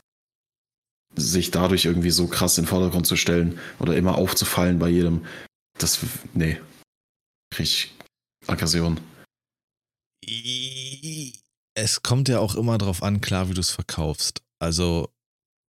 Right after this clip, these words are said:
Speaker 2: das wäre jetzt nicht deine Komfortzone verlassen, so vom aktuellen Stand her. Du würdest ja theoretisch
Speaker 1: Doch schon. Sich komplett übertrieben krass anzuziehen und irgendwie aufzufallen oder rauszustechen,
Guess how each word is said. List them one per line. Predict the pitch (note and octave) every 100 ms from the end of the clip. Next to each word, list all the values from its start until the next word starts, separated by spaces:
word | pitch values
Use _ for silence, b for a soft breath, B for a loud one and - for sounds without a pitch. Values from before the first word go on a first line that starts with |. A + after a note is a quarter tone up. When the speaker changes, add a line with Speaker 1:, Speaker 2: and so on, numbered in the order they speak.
| _ _ _
Speaker 2:
das | F#2 G2+ G2+ -
wäre | A#2 A#2+
jetzt | A2+ G#2 A#2+
nicht | C3+ C3
deine | A2
Komfortzone | - G#2+ F2+ G#2 G#2+ - G2
verlassen, | F#2 F2 F#2+ F2+ D2+ - _ _ _ -
so | - F#2+
vom | F#2 F2
aktuellen | E2+ - C2+
Stand | D#2 E2 E2 D#2
her. | C2 - _ _ _
Du | D2
würdest | E2 E2
ja | D#2+
theoretisch | - D#2 D#2+ E2 E2 -
Speaker 1:
Doch | E2
schon. | F#2+ F2+ - - _ - _ _ _ _ _ _ _ -
Sich | - F2
komplett | - F2+ G#2 A2+ - - -
übertrieben | A2 G#2 G2+ - A2+ G#2+
krass | - G#2
anzuziehen | E2+ G#2+ G#2+ - A2 A2+
und | F#2+ F2+
irgendwie | G#2 G2 G2 - F#2+
aufzufallen | F#2+ - A2+ A2+ A2+
oder | G#2+ F#2
rauszustechen, | D#2+ G#2 - A2 A2+ G#2+ A#2 A#2